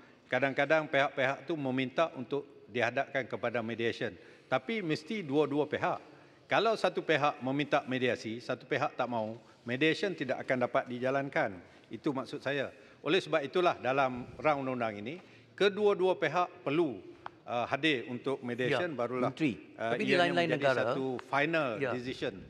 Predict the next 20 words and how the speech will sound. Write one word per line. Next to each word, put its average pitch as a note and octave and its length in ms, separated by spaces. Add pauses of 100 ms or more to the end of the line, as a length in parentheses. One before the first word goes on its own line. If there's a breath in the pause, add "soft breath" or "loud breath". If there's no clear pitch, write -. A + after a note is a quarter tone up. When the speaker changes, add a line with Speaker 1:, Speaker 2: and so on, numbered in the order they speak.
Speaker 3:
di E3 160
la-, D#3 160
Speaker 1:
dibuat. - 160
Speaker 3:
negara-negara D#3+ 560
lain, C3+ 160
contoh D3 240
kita C3+ 240
adalah C#3+ 240
Singapura, C3+ 560
New C3 160
Zealand C#3 240
sebagainya, B2 560 (320 loud breath)
undang-undang G3+ 480
begini, D3 400
serupa C#3 320
macam C3 320
ini, A2 240 (320 loud breath)
dibuat E3+ 480
untuk E3 320
memberhentikan D#3 960